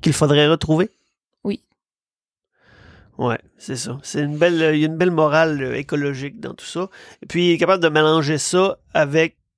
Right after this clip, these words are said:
Speaker 1: euh, plusieurs codes du film américain qui fait que tout le monde, et je dis bien tout le monde, va retrouver son compte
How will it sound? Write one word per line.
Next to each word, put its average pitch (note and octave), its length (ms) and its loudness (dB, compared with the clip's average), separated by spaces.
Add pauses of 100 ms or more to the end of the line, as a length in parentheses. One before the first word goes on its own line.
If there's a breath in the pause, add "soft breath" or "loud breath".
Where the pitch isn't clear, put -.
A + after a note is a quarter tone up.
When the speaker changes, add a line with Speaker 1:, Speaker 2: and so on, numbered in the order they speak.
(140)
Speaker 1:
euh, D3+ 140 2
plusieurs E3 540 0
codes F3 360 2
du C#3 120 -6
film D#3 300 -2
américain D3 600 -2
qui - 80 -12
fait E3+ 180 -2
que E3 360 0 (380)
tout B3+ 100 0
le G3+ 80 0
monde, C3 320 -2 (180)
et D#3 60 -6
je C3+ 120 -6
dis B2+ 120 -10
bien C3+ 160 -4 (140)
tout G3+ 80 4
le F3 80 -2
monde, D#3 340 0 (460 loud breath)
va C#3 180 2
retrouver D3+ 380 2
son C3 240 -2
compte C3+ 420 -2